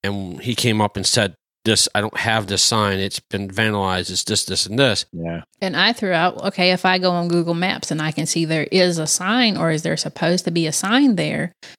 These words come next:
Speaker 3: do we go with that?" But his was very interesting. I used Google Maps and I followed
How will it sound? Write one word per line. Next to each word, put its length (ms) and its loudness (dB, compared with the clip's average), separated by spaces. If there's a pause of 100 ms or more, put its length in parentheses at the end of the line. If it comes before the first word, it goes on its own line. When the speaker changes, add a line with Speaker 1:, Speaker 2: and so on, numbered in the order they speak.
(120)
Speaker 3:
do 140 6
we 120 6
go 180 4
with 160 -2
that?" 420 0 (340)
But 280 2
his 320 0
was 180 4
very 320 2
interesting. 640 -4
I 160 -2
used 320 2
Google 300 2
Maps 420 -2
and 120 -4
I 140 2
followed 680 -2